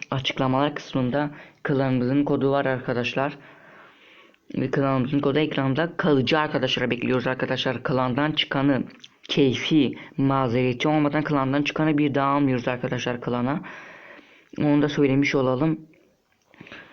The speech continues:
Yani klandan çıkanı almıyoruz. Zaten açıklamalar kısmına yazdım klanın.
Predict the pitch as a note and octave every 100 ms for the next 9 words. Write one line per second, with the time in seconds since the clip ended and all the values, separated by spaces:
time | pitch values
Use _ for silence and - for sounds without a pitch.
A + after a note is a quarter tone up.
0 | - - C3 D3+ D#3 D3+ D3 - D3+ C#3
1 | C3+ D3+ D3+ D#3 D3 D#3 D3+ C3 A#2+ C#3
2 | C#3 C#3 - - C3 C#3 - B2+ C3 C#3
3 | - - - - C3+ C3 D3 C#3 A#2+ G#2+
4 | A#2+ A2 - B2 B2 D3